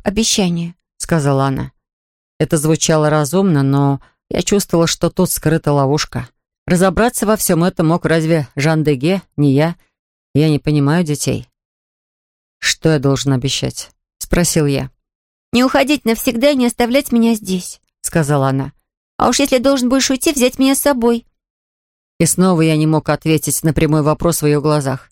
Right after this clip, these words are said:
Speaker 2: Я попал в немыслимое положение. Мне удалось успокоить мать, угодить жене.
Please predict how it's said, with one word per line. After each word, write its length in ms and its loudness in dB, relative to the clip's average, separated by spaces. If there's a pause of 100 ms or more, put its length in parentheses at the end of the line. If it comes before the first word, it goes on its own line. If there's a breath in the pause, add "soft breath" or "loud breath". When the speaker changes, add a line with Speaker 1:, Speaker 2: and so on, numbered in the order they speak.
(160)
Speaker 2:
Я 160 4
попал 500 0
в 80 -2
немыслимое 600 2
положение. 640 -2 (100)
Мне 120 2
удалось 440 0
успокоить 560 -2
мать, 280 0
угодить 380 0
жене. 400 0